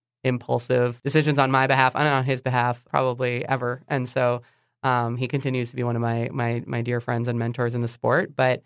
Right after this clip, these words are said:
the longer I stayed there, um, the more I realized that that was what I wanted to be doing and that it was all the best parts about education, but just through the vehicle of, of swimming, and I didn't have any papers to grade at the end of the night. So that was a win as well.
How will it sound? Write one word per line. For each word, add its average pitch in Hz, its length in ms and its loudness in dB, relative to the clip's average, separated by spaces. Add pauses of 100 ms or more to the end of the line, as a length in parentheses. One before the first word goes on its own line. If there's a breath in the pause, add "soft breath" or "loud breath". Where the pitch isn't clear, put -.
(120)
the 151 140 2
longer 135 720 2
I 131 100 2
stayed 127 340 -2
there, 131 460 0
um, 123 300 0
the 123 100 -2
more 120 180 0
I 120 60 2
realized 120 480 -2
that 123 280 -2 (120)
that 131 260 -4
was 127 240 0
what 120 280 -2
I 123 100 -2
wanted 120 280 -2
to 123 60 -8
be 123 100 -4
doing 160 360 -2
and 135 100 0
that 123 100 2
it 123 100 -4
was 127 240 2
all 127 180 4
the 123 80 0
best 123 240 -2
parts 123 220 -2
about 131 260 -2 (400)
education, 135 720 0
but 127 160 -2
just - 220 -4
through 127 100 -2
the 120 80 -4
vehicle 120 360 -2
of, 120 220 -2
of - 140 -4
swimming, 160 340 0
and 131 280 -2
I 131 80 -2
didn't 123 140 2
have 120 80 2
any 120 100 0
papers 123 360 -2
to - 80 -8
grade 120 200 0
at 120 80 -6
the 131 60 0
end 123 100 0
of 123 80 0
the 120 40 0
night. 131 300 0
So - 120 -8
that 139 120 -4
was 135 240 -6
a 143 80 -2
win 139 220 -2
as 135 160 -4
well. 139 400 -6